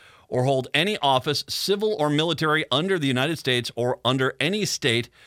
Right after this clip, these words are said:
who, having previously taken an oath as a member of Congress or as an officer of the United States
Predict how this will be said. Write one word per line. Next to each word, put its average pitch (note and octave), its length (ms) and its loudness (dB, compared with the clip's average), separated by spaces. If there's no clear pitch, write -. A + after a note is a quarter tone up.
who, D3+ 300 0
having F#3 460 0
previously G3 520 -2
taken F#3 360 -2
an F3 120 -2
oath C#3+ 280 2
as B2 140 0
a B2+ 40 0
member D3+ 260 0
of E3+ 120 -6
Congress C#3 480 0
or C3+ 180 0
as A#2+ 120 -2
an C3 80 -2
officer D3 320 -4
of D3 60 -2
the C3+ 60 -2
United B2 220 0
States D#3 320 -2